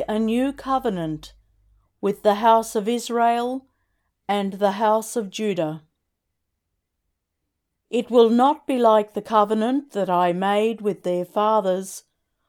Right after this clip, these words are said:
when I took them by the hand to bring them out of the land of Egypt, a covenant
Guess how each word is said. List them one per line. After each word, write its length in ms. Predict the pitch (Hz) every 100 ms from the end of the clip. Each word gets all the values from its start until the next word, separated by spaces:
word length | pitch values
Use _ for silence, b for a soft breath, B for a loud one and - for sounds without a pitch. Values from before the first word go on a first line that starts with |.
| _ _
when 340 | 214 233 233 -
I 180 | 214 226
took 380 | 226 285 294 -
them 240 | 277 254
by 260 | 240 233 226
the 220 | 233 214
hand 600 | 220 185 170 165 160 - _ _ _ _ _
to 160 | - 202
bring 380 | 208 226 233
them 240 | 226 226 214 -
out 420 | 220 226 240 - -
of 240 | 202 190
the 140 | 202
land 420 | 202 196 196 196 196
of 140 | 190
Egypt, 680 | 233 214 180 160 _ - - _ _ _ _ _ _ _ _ _ _ _ _ _
a 80 | 196
covenant 760 | - 214 240 220 208 185 175